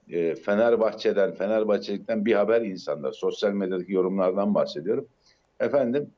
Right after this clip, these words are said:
İsmail Kartal Fenerbahçe teknik direktörlük fırsatını geri çeviremezmiş. Kardeşim, bu adam Fenerbahçe'nin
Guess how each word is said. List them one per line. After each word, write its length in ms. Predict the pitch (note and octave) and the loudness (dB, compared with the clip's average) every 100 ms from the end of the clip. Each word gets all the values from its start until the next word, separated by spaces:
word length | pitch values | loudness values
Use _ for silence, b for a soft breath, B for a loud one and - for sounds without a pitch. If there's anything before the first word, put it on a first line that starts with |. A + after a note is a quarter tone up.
| _ _ _ | _ _ _
İsmail 580 | B2 - - C3+ C#3 B2+ | -8 -8 -4 0 0 0
Kartal 460 | C#3 C3+ C3+ D3+ D3 | 0 0 0 -2 -2
Fenerbahçe 720 | B2 C#3 D3 C3+ C3 C#3 C#3 | -2 0 0 2 0 -2 -8
teknik 500 | C#3+ C3+ C#3+ E3+ - | -6 -8 -8 -12 -2
direktörlük 640 | D3 D3 D3 C#3+ C#3 C3 | 0 0 0 -2 -2 -8
fırsatını 480 | - C#3+ C#3 C3 E3 | -8 -8 -4 -4 -2
geri 260 | D#3 D3 E3 | 2 2 4
çeviremezmiş. 840 | D3+ D3+ D#3 C#3 G2+ - - - _ _ _ _ _ _ _ _ _ | 4 6 6 4 0 -4 -14 -20 _ _ _ _ _ _ _ _ _
Kardeşim, 560 | F2+ G#2 C#3+ - G#2+ F2 | -2 0 0 -2 -2 2
bu 120 | A#2 | 2
adam 220 | B2 C3+ | 4 2
Fenerbahçe'nin 920 | A2 A#2+ C3+ C3+ C3 C#3 C#3 B2 - | 2 2 2 2 0 0 -4 -4 -10